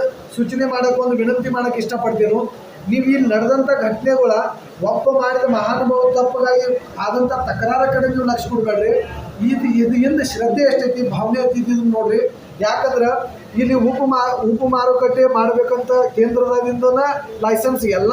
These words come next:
ರಾಜ್ಯಗಳಿಗೆ, ಎಲ್ಲ ಡಿಸ್ಟ್ರಿಕ್ಟ್ಗಳಿಗೆ ಮತ್ತು ಎಲ್ಲ ತಾಲೂಕಕ್ಕೂ ಎಲ್ಲಕ್ಕೂ ಈಗ ಐತಿ. ಆದ್ರೆ ರೈತ ತಾ ಬೆಳೆದ ಬೆಳೆ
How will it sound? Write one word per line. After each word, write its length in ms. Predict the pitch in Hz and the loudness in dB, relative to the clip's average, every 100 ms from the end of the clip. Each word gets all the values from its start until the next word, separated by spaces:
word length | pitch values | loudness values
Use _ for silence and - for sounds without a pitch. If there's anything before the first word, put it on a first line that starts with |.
| 262 | 2
ರಾಜ್ಯಗಳಿಗೆ, 580 | 240 233 240 233 233 | 2 0 2 4 4
ಎಲ್ಲ 240 | 233 220 226 | 2 2 2
ಡಿಸ್ಟ್ರಿಕ್ಟ್ಗಳಿಗೆ 960 | 220 220 226 233 226 233 233 - - - 196 | 0 -2 -2 2 4 4 2 -2 -16 -12 -6
ಮತ್ತು 160 | 214 208 | -2 2
ಎಲ್ಲ 200 | 202 247 247 | 2 2 2
ತಾಲೂಕಕ್ಕೂ 520 | 226 240 - - 240 - - - - | 2 2 2 2 2 2 0 0 2
ಎಲ್ಲಕ್ಕೂ 300 | 214 262 269 | 2 2 2
ಈಗ 300 | 262 226 233 | 4 6 4
ಐತಿ. 140 | 208 160 - - | 4 2 0 -4
ಆದ್ರೆ 180 | 208 254 214 | -2 0 2
ರೈತ 200 | 214 277 - | 2 0 -2
ತಾ 220 | 247 240 254 | -2 0 2
ಬೆಳೆದ 360 | 254 254 254 | 2 4 4
ಬೆಳೆ 220 | 220 254 | 4 4